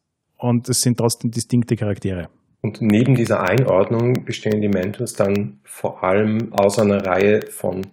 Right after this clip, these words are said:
Speaker 2: Stunts, auf, aus einer Reihe von Stunts, die du, äh, also sogenannten Core-Stunts, verwirrenderweise Core-Stunts, <laughs> die du automatisch kriegst, wenn du diese Art von Charakter spielst und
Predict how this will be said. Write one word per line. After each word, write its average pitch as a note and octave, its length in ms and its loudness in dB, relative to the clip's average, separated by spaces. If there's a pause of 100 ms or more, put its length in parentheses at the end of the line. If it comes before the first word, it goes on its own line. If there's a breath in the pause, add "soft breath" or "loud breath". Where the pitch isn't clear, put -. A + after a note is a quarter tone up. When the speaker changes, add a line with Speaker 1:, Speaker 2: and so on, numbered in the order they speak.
(140)
Speaker 2:
Stunts, - 580 -2
auf, G#2 160 2
aus G#2 320 -4
einer G#2 140 0
Reihe A2+ 200 4
von B2 160 -4
Stunts, G#2+ 460 0
die G#2+ 160 0
du, G2 340 0 (400 loud breath)
äh, - 60 -10
also - 240 -4
sogenannten G2+ 460 -2
Core-Stunts, A2 640 0
verwirrenderweise E2 680 -10
Core-Stunts, - 880 -4 (280 loud breath)
<laughs> - 260 -18
die A2 160 2
du A2 100 4
automatisch G2 720 0
kriegst, - 380 -2
wenn G2 160 4
du G2 100 0
diese G2 280 -2
Art F#2 180 -4
von F#2+ 120 -6
Charakter F2 400 -6
spielst D3 600 -2
und C3+ 540 4